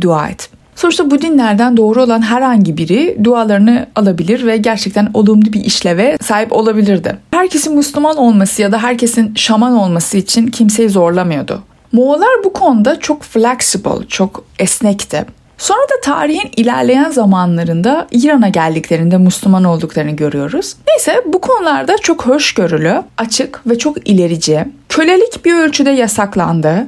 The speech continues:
Moğolları köleleştirmeyi yasakladılar. Başkalarının köleleştirmesini pek ilgilenmiyordu ama köleliğin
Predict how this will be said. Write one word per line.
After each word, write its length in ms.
Moğolları 520
köleleştirmeyi 840
yasakladılar. 1000
Başkalarının 560
köleleştirmesini 960
pek 240
ilgilenmiyordu 880
ama 240
köleliğin 640